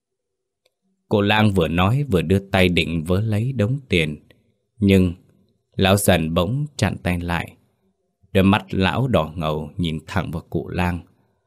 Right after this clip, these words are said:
một cái nhìn chứa đựng sự ích kỷ đến lạnh người. "Không phải cho nó, số tiền này tôi dùng cho tôi."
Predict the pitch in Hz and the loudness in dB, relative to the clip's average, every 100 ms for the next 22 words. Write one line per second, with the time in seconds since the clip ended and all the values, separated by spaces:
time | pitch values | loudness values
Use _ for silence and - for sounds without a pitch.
0 | _ 101 95 135 123 87 85 - 127 135 | _ -2 2 4 4 4 2 0 -2 2
1 | 90 - 95 - - - 92 - 80 78 | 0 0 -6 -6 -6 -4 -6 -2 -2 -2
2 | - 113 135 101 - 78 76 - _ _ | -4 -4 -4 -6 -8 -10 -10 -12 _ _
3 | _ _ _ _ _ _ _ _ _ _ | _ _ _ _ _ _ _ _ _ _
4 | _ _ _ _ _ _ _ _ _ - | _ _ _ _ _ _ _ _ _ 0
5 | 104 95 87 82 104 92 90 98 123 - | 2 2 2 2 2 4 4 4 2 -2
6 | - _ _ _ - - 110 - 87 80 | -12 _ _ _ -10 2 2 4 2 2
7 | 80 78 73 _ _ _ _ - 101 90 | -2 -2 -8 _ _ _ _ -2 2 2
8 | 82 76 76 - - - 90 85 | 0 -4 -8 -8 -10 -4 -2 -2